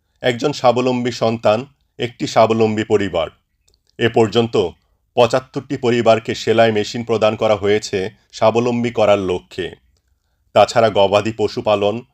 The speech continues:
যেমন গরু ও ছাগল, প্রদান করা হয়েছে একশো বিশটি পরিবারের মধ্যে। সমাজের সুবিধাবঞ্চিত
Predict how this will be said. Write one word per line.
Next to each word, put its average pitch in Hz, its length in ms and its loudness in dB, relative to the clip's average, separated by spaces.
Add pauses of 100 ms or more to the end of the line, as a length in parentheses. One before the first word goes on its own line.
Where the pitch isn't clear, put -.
(260)
যেমন 117 360 2
গরু 110 360 0 (300)
ও 131 160 4
ছাগল, 123 420 0
প্রদান 120 320 0
করা 120 180 -2
হয়েছে 110 540 -4 (280)
একশো 113 340 -4
বিশটি 113 320 -6
পরিবারের 101 500 2
মধ্যে। 90 460 -6 (920)
সমাজের 107 420 2
সুবিধাবঞ্চিত 110 960 -2